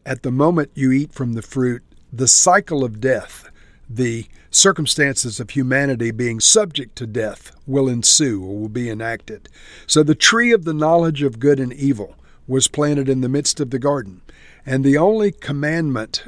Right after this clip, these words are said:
that God had extended to man concerning the created order was, "Do not eat from the tree of the knowledge of good and evil."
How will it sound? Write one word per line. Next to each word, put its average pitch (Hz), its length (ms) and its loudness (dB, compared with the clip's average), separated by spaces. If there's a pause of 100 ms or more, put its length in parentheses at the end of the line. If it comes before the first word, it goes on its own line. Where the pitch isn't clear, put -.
(100)
that 117 360 -8
God 131 260 4
had 120 140 -2
extended 135 640 0
to 131 80 -8
man 117 420 -4
concerning 123 640 -2
the 110 100 -6
created 120 460 -6
order 135 360 -4 (500)
was, 127 380 0
"Do 143 260 2
not 175 380 4
eat 190 460 -4 (160)
from 123 220 -4
the 117 60 -4
tree 143 460 -6
of 110 120 -6
the 110 100 -6
knowledge 123 420 -6
of 98 120 -12
good 110 180 -4
and 110 120 -6
evil." 143 300 -4